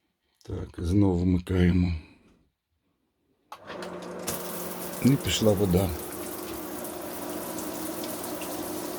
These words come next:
Можна вимикати, вмикати. Ніяких тут гідробаків не треба, насосних станцій не, не треба, ні ці-,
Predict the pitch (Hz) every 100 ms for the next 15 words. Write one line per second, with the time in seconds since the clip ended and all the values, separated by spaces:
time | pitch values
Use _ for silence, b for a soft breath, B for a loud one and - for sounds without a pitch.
0 | - - - - - - - 98 90 82
1 | 87 92 92 87 147 143 - 113 101 -
2 | - - - 80 87 95 - 135 123 -
3 | 98 - - - - - - 107 110 123
4 | 110 104 85 - 92 - - - - -
5 | - 90 104 104 101 113 110 98 90 95
6 | - 135 131 107 98 98 85 110 - 101
7 | 82 113 104 90 87 92 95 - 95 90
8 | 123 131 101 98 85 90 98 98